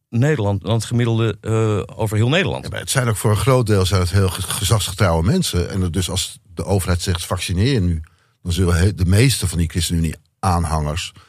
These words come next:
Speaker 2: zullen zich laten vaccineren.
Speaker 1: Ja, dat
Speaker 2: Maar
Speaker 1: gebeurt
Speaker 2: er
Speaker 1: dus.
Speaker 2: blijft zo'n principieel deel, die Gert-Jan Segers wel bij de club wil houden en niet naar de S G P wil laten gaan. Dus ik denk dat dat toch wel een achterliggend argument is om dat niet te willen. En, ehm,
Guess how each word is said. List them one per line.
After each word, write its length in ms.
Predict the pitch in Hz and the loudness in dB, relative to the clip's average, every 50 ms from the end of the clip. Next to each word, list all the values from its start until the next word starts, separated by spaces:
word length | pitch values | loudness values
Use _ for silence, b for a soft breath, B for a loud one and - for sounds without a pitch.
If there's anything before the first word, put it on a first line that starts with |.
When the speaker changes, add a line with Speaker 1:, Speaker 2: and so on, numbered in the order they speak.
| b b b b | b b b b
Speaker 2:
zullen 240 | - - 110 98 | -4 -2 0 0
zich 120 | 82 80 82 | 0 0 0
laten 260 | 92 85 76 76 - | 0 0 0 -2 -4
vaccineren. 600 | - 87 76 - - 76 104 135 123 82 71 82 110 | -6 -6 -6 -6 -6 -4 -2 0 0 0 -2 -2 -4
Speaker 1:
Ja, 120 | 165 104 | -4 -4
dat 80 | 64 80 | -4 -2
Speaker 2:
Maar 100 | 107 113 | -4 -6
Speaker 1:
gebeurt 240 | - 90 101 107 101 | -4 -2 -2 0 0
Speaker 2:
er 60 | 92 | 0
Speaker 1:
dus. 80 | 85 | 0
Speaker 2:
blijft 400 | 82 104 117 131 139 - - - - | 0 0 2 2 2 0 -2 -6 -12
zo'n 240 | - - - 87 82 | -10 -6 -6 -6 -4
principieel 540 | - 104 92 85 - - - 95 85 82 76 | -2 -2 -2 -2 -2 -4 -4 -2 -2 -2 0
deel, 420 | 73 104 107 85 90 107 131 - b b b b b | 0 0 2 2 2 0 -2 -4 b b b b b
die 180 | _ - 92 101 | _ -6 -4 -2
Gert-Jan 320 | 101 110 120 101 - 98 | 0 0 0 0 -2 -2
Segers 320 | 87 - 110 95 92 82 85 | 0 0 0 0 0 0 0
wel 160 | 104 123 123 | 0 0 0
bij 120 | 95 82 | 0 -2
de 100 | 76 67 | -2 -4
club 220 | - - 139 143 - | -4 -6 -6 -4 -2
wil 100 | 98 80 | -2 -2
houden 260 | 73 - 82 85 57 | -2 0 -2 -2 -2
en 80 | - 101 | 0 0
niet 160 | 120 113 - | 0 0 0
naar 100 | 104 85 | -2 -2
de 120 | 71 - | -2 -4
S 60 | - | -6
G 160 | - - 98 - | -8 -8 -6 -2
P 60 | - | 0
wil 260 | 131 127 110 87 80 | 0 2 2 2 2
laten 280 | 73 67 64 62 - - | 0 0 -2 -4 -6 -10
gaan. 240 | - 60 55 - b b b b b b b b b | -10 -10 -10 -12 b b b b b b b b b
Dus 120 | b 92 | b -4
ik 100 | 110 104 | -2 0
denk 140 | 120 135 131 | 2 2 2
dat 100 | 113 95 | 2 2
dat 160 | 135 131 107 - | 0 0 0 -2
toch 180 | - 160 127 - | -4 -4 -2 0
wel 120 | 127 104 | 0 0
een 80 | 98 73 | 0 0
achterliggend 500 | 95 95 - 113 104 101 90 87 87 - | -4 -6 -4 -2 -2 0 0 -2 -2 -2
argument 440 | 98 92 - - 85 95 95 85 | -2 -2 -2 0 2 2 2 0
is 100 | 67 - | -2 -4
om 180 | - - 92 82 | -8 -6 -4 -2
dat 140 | 82 71 - - | -2 -2 -2 -2
niet 120 | 90 82 | -4 -4
te 100 | - 60 | -4 -6
willen. 320 | 64 69 71 82 117 151 b b b b b b b b b b | -8 -8 -6 -6 -6 -6 b b b b b b b b b b
En, 320 | 117 117 113 113 113 - _ _ _ _ _ _ _ _ - | 0 2 2 2 0 -2 _ _ _ _ _ _ _ _ -6
ehm, 420 | - 113 107 104 104 98 98 87 | -4 -2 0 0 0 0 -2 -2